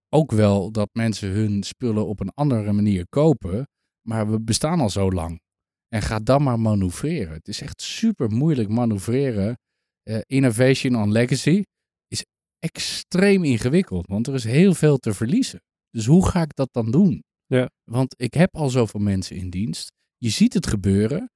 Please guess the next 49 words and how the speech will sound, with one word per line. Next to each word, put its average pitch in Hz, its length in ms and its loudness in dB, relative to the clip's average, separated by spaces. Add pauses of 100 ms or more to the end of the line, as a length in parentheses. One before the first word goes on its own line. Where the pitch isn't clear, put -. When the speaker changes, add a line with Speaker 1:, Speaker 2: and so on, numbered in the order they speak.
(100)
Speaker 1:
Je 110 160 -4
wil 156 180 2
er 143 80 0
ook 110 140 0
wel 95 180 -2
heen. 110 400 0 (200)
Maar 113 140 2
hoe 151 200 6
ga 175 160 4
ik 190 100 0
erheen? 87 400 -4 (420)
Er 117 100 -6
zitten 123 320 -2
louter 139 380 2
slimme 107 340 2
mensen 101 560 0
aan, 92 260 -6
aan 104 180 0
mediabureaus, 92 680 0
zeiden. - 240 -14
Er - 240 -20
zitten 87 200 -12
ook 85 80 -10
domme 87 240 -2
mensen, 87 320 -2
maar 101 80 -4
die 92 80 -4
zitten - 240 -4
<laughs> - 40 -10
overal. 104 320 -6 (500)
Eh, 98 340 -2
ehm, 101 300 -4 (600)
dus 123 220 0
die 143 180 0
weten 139 320 4
heus 160 240 6
wel 123 320 2
dat, 127 180 0 (200)
dat, 120 180 -2 (200)
dat 123 160 -2
het 104 140 -4
daar 131 200 2
gebeurt. 113 500 0
Maar 117 120 -2
hoe 151 180 6
kom 208 180 4
ik 208 100 2
dan 175 160 4
daar? 120 320 -2